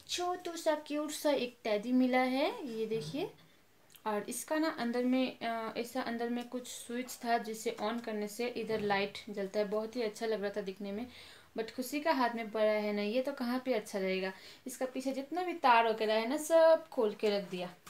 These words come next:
देखिए। so ये तो यूं ही बेकार हो गया, but ये, इससे सिर्फ खेल पाएगा। अभी अंदर का जो light जलता है, ये सारा light वगैरह वो निकाल दिया है। तो बाद में अगर try करके देखूँगी, अगर ये बनता है तो मैं दिखाऊँगी आप सबको।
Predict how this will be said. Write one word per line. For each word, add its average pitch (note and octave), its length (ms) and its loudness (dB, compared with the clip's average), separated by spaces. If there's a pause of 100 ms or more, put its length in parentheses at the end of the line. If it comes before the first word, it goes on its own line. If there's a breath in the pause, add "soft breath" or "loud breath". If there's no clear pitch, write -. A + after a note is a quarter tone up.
(220)
देखिए। F#3 320 -10 (1200 loud breath)
so F#3+ 180 -2
ये G3+ 60 2
तो G#3+ 120 2
यूं A3 220 6
ही B3 140 2 (300)
बेकार A#3 360 4
हो A3+ 80 2
गया, G3+ 300 -2
but G#3 400 -8
ये, A3 140 -2
इससे A#3+ 380 -2
सिर्फ C#4+ 220 -8
खेल G3+ 200 2
पाएगा। G3 400 2
अभी A3 140 2
अंदर G#3 240 0
का A3+ 100 -2
जो A3 140 -2
light G3+ 300 2
जलता G#3 280 -2
है, C4+ 220 0 (400 loud breath)
ये A3 60 -4
सारा A3+ 260 0
light G3+ 320 0
वगैरह G3+ 260 2
वो G3 80 2
निकाल G3+ 380 -2
दिया G3 240 -2
है। A#3 180 -2
तो G#3+ 200 -2
बाद G3 220 0
में A#3 140 -4
अगर A#3 140 -2
try G#3+ 280 -2
करके A3 240 -4
देखूँगी, G#3+ 400 -2
अगर G#3+ 200 0
ये G#3+ 120 2
बनता G3+ 340 -4
है G#3 80 0
तो G3+ 80 -6
मैं G3 140 -6
दिखाऊँगी G3 420 -6
आप F3 120 -8
सबको। - 380 -16